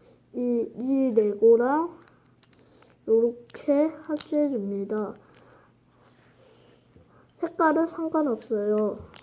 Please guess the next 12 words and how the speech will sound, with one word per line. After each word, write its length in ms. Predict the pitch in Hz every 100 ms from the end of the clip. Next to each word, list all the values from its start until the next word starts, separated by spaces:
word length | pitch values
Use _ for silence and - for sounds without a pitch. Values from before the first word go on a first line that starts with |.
| _ _ _ _ - - _
다음 480 | 233 226 277 262 262
이 240 | 262 254
도형, 540 | - 220 214 208 208 - - - -
이 180 | 226 233
레고를 720 | 220 208 208 220 233 262 311 - - _ _ _ - _ _ - - _ _ _ _ _ - - - _ _
좀 240 | 226 247 240 - _ _ _ _ _ _ _ -
이렇게 720 | 240 220 214 262 247 254 285 -
끼워줍니다. 880 | 285 285 277 208 196 196 196 208 208 - _ _ _ _ _ _ _ - - - - - -
다음 240 | 233 254 262
꼬리를 500 | 294 320 330 339 339
만들 420 | 262 226 233 233
건데요. 800 | 226 208 208 220 254 254 -